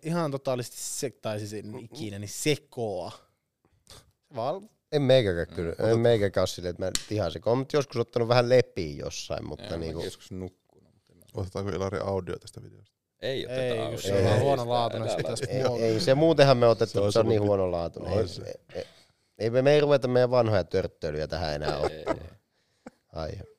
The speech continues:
Speaker 2: Olisiko se siinä meidän tän päivän aihe, että tässä on
Speaker 3: Oliko
Speaker 2: taas
Speaker 3: se
Speaker 2: tunti?
Speaker 3: vähän niinku hänen?
Speaker 4: On tässä
Speaker 2: On,
Speaker 4: hyviä.
Speaker 2: on. Tässä on tu-,
Speaker 3: Aa,
Speaker 2: tunti.
Speaker 3: tota
Speaker 2: Laittakaa taas, hei,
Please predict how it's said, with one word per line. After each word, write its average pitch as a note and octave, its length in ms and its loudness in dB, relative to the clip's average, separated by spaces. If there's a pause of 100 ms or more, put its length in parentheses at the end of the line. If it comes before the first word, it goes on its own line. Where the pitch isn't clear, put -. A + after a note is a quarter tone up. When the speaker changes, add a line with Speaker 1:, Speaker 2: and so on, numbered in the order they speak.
Speaker 2:
Olisiko C3+ 260 0
se A#2 60 0
siinä B2 200 6
meidän G2+ 200 4
tän F#2+ 220 2
päivän D2+ 280 -2
aihe, D#2 240 -2
että - 140 -10
tässä - 220 -8
on D2+ 40 0
Speaker 3:
Oliko C#2+ 120 -8
Speaker 2:
taas D#2 100 -2
Speaker 3:
se G#2+ 120 -4
Speaker 2:
tunti? F2 120 0
Speaker 3:
vähän F2 140 -4
niinku D#2+ 160 -8
hänen? E2 260 -6
Speaker 4:
On - 60 -6
tässä A2+ 260 -10
Speaker 2:
On, G2 220 0
Speaker 4:
hyviä. F2 120 -2
Speaker 2:
on. D2+ 160 -6
Tässä - 280 -6
on - 60 -18
tu-, - 280 -6
Speaker 3:
Aa, - 60 -10
Speaker 2:
tunti. G2+ 220 0
Speaker 3:
tota F#2 100 -2
Speaker 2:
Laittakaa D3 380 6
taas, C#3+ 240 6
hei, A2+ 260 6